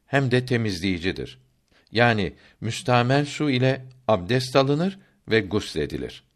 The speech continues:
Menahicül İbad. Şıra, yani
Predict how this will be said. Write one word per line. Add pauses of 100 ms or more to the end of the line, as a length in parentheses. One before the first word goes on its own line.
(640)
Menahicül
İbad. (720)
Şıra, (300)
yani